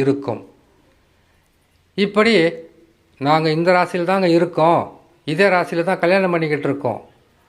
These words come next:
ஆனா எங்களுக்கு நிம்மதி இல்லை" அப்படி என்ற சில கேள்விகள் வரும். பொறுமையா கேளுங்க.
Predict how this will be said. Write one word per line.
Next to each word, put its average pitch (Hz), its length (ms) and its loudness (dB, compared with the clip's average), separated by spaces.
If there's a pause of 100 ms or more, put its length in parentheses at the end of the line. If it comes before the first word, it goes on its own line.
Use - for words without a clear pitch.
(100)
ஆனா 170 260 2 (120)
எங்களுக்கு 165 300 -2 (100)
நிம்மதி 180 400 0
இல்லை" 117 180 -4 (1160)
அப்படி 175 520 -2 (120)
என்ற 170 180 -2 (380)
சில 151 200 0 (140)
கேள்விகள் 156 500 0
வரும். 110 240 -6 (280)
பொறுமையா 190 420 0 (100)
கேளுங்க. 123 300 -2